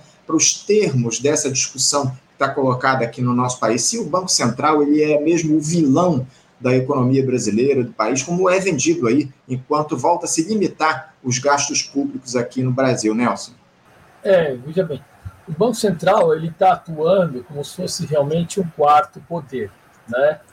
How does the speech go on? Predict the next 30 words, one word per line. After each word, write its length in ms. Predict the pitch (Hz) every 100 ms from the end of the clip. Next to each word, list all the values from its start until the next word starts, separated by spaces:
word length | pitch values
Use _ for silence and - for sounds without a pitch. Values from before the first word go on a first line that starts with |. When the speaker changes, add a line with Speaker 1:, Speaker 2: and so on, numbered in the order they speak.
| _ _ _ -
Speaker 2:
É, 380 | 135 131 127 135
eu 140 | 143
achei 300 | 143 - 147
até 240 | 135 - 135
muito 400 | 131 156 165 139
interessante 1040 | 127 - 127 110 - 131 147 160 160 165 147 135 123 110 - _ _ - - - - -
o, 60 | 127
o, 220 | 113 110
na 160 | 123
fala, 500 | - - 143 160 131 -
por 80 | 120
exemplo, 220 | 107 113 -
do 120 | 117 117
Haddad, 480 | 110 - 139 123 110
do 80 |
ministro 380 | 110 113 113 120
Haddad, 340 | 107 131 180 175
ele 160 | 170
vi-, 380 | 151 156 143 123
ele 200 | 131 131 -
dizer 380 | 123 135 139
que, 160 | - 143
"Ah, 160 | 151 156
vamos 360 | 170 196 180
ver 200 | 160 190
se 140 | - 185
o 40 |
Banco 240 | 156 170
Central 560 | - 165 - 139 151 139
agora, 640 | 127 117 147 151 139 131